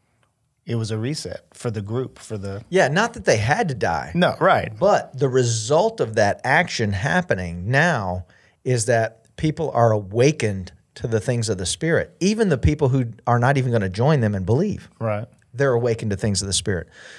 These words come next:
Speaker 2: Verse fourteen, "And believers were increasingly added to the Lord, multitudes of both men and women, so that they brought the sick out into the streets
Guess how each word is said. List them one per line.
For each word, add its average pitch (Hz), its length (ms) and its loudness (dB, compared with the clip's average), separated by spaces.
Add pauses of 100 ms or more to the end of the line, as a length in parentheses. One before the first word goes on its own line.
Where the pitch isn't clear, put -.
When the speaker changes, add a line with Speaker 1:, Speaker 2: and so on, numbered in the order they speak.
(120)
Speaker 2:
Verse 147 200 2
fourteen, 156 460 0
"And 131 220 2
believers 127 800 2
were 127 140 0
increasingly 180 800 0
added 139 340 2
to 139 80 0
the 113 100 0
Lord, 120 280 2
multitudes 123 520 0
of 104 80 -4
both 104 200 2
men 117 240 2
and 101 120 -2
women, 127 260 2
so 117 200 0
that 113 180 4
they 107 80 -2
brought 127 280 2
the 98 80 -2
sick - 600 2
out 143 200 2
into 135 220 0
the 95 120 -4
streets - 640 0